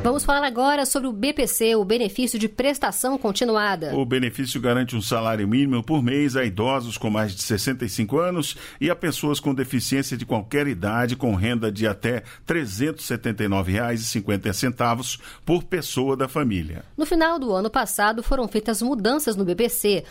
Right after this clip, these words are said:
Speaker 1: como a inclusão de coleta biométrica e a avaliação da deficiência para a concessão do benefício.
Speaker 2: E nesse período começaram a circular informações falsas sobre as regras do programa.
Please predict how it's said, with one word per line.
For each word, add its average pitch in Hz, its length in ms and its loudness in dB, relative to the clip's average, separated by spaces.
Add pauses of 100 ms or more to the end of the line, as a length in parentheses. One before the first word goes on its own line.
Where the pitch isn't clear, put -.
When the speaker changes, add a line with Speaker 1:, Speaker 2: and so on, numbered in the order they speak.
(160)
Speaker 1:
como 339 200 4
a 320 60 4
inclusão 240 520 0
de 214 100 -4
coleta 185 480 0
biométrica 254 720 0
e 220 200 0
a 254 140 2
avaliação 285 600 2
da 196 80 2
deficiência 240 760 0
para 247 220 -2
a 202 60 -2
concessão 240 560 -2
do 240 80 2
benefício. 240 680 0
Speaker 2:
E 208 100 2
nesse 104 240 0
período 135 380 0
começaram 120 500 0
a 104 40 -2
circular 110 520 0
informações 139 680 -2
falsas 123 720 -2
sobre 117 320 0
as 98 120 -2
regras 120 540 -2
do 101 60 -2
programa. 92 560 -2